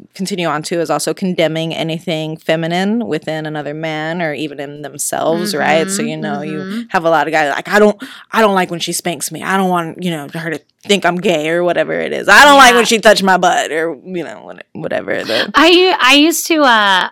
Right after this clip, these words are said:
Speaker 2: I used to have this partner back in the day. He wasn't, like, a boyfriend, but he was a sexual partner. And he really liked his nipples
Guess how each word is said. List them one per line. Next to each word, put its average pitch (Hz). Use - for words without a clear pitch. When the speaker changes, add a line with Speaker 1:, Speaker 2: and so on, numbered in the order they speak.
Speaker 2:
I 226
used 254
to 294
have 262
this 220
partner 208
back 208
in 220
the 214
day. 214
He 294
wasn't, 311
like, 262
a 240
boyfriend, 208
but 208
he 214
was 208
a 202
sexual 202
partner. 202
And 233
he 247
really 247
liked 262
his 214
nipples 214